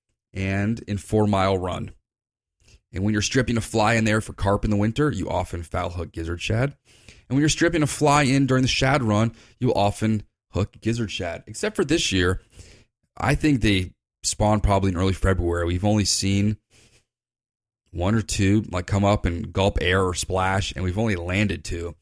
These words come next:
I think they were in and out, and they're back down to their lower tidal areas this time of year.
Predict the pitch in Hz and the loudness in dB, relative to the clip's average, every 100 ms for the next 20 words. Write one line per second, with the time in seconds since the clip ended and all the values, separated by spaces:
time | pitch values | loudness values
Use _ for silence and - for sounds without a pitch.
0 | - - - - 117 - 147 101 101 95 | -20 -20 -20 -6 -2 0 2 2 4 4
1 | 90 - 101 101 - 95 101 - 90 87 | 0 -2 -2 -2 0 0 0 -2 -4 -2
2 | 85 92 92 85 87 92 92 85 85 - | -2 0 0 0 0 0 0 0 -2 -6
3 | 87 90 90 85 - 92 90 85 85 85 | -4 -2 -2 -4 -2 -2 -2 -2 -4 -8
4 | 82 85 82 82 - 85 | -10 -10 -10 -10 -12 -12